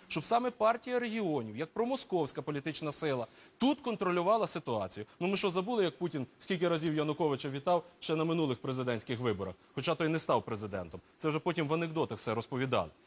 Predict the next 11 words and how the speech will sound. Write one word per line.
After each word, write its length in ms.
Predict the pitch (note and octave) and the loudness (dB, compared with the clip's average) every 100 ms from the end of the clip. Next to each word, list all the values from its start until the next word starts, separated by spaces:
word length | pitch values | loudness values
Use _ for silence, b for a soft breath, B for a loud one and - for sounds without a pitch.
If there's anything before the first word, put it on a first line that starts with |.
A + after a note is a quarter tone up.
| B B | B B
Ми 120 | F3+ | 2
розуміємо, 460 | B3 A3+ C#4+ C#4+ A3 | 2 2 0 0 0
що 140 | G3 | 0
сьогодні 240 | - B3 A#3+ | -2 0 -2
Україна 500 | G#3+ G#3 A#3 C4 F#3+ | 0 0 0 0 -2
знаходиться 540 | F#3+ A#3 G#3 G3+ F#3+ | 0 -2 -2 0 -2
далі 400 | C3+ F#3+ C#4 A3 | 2 4 4 2
в 60 | - | -4
стані 460 | - G#3+ G3+ C#3+ B B | -2 0 0 -2 B B
інформаційної 880 | A#3+ C4+ E4 D#4 D#4 A3+ G3 F3+ F3 | -2 2 2 2 2 2 2 0 0
окупації. 760 | F#3 D3+ F3+ F3 D3 - D3 | -2 -2 -2 2 0 0 -4